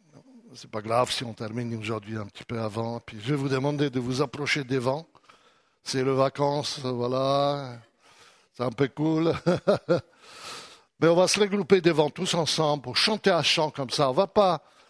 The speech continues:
je fais pas un appel pour prier pour vous ou quoi que ce soit, mais en même temps, vi-, v-, voilà, venez, euh, ici devant, et c'est la famille. On se ressource, on prend la force, la puissance,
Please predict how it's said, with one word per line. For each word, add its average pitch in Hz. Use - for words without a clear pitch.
je -
fais -
pas 208
un 170
appel 147
pour 120
prier 135
pour 117
vous 117
ou 123
quoi 127
que -
ce 123
soit, 156
mais 131
en 131
même 151
temps, 165
vi-, 135
v-, 123
voilà, 135
venez, 180
euh, -
ici 165
devant, 170
et 127
c'est -
la 147
famille. 170
On 143
se 170
ressource, 196
on 143
prend 202
la 196
force, 190
la 151
puissance, 208